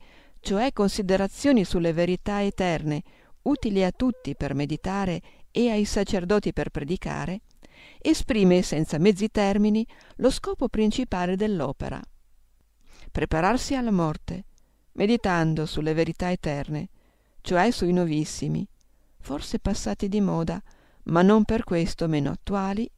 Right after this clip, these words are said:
che nei secoli scorsi. Oggi, infatti, non si parla quasi più di morte, giudizio, inferno e paradiso. Sono argomenti sfiorati solo marginalmente,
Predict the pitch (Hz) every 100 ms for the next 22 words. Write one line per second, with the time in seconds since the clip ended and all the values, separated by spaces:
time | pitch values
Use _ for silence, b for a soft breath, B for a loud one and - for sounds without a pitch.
0 | - 208 190 214 - 156 - 170 190 -
1 | 143 139 - - - _ _ _ b b
2 | b b b b b 285 190 220 226 220
3 | 202 - 214 202 b b - 277 311 -
4 | 277 262 247 277 269 262 254 180 151 165
5 | 165 147 - 165 170 156 180 214 - 202
6 | 190 - 175 170 175 170 165 160 160 147
7 | 139 143 - - - _ B B B B
8 | B - 277 262 247 262 202 185 - 196
9 | - 233 196 175 202 196 240 226 202 196
10 | 185 190 180 165 156 156 -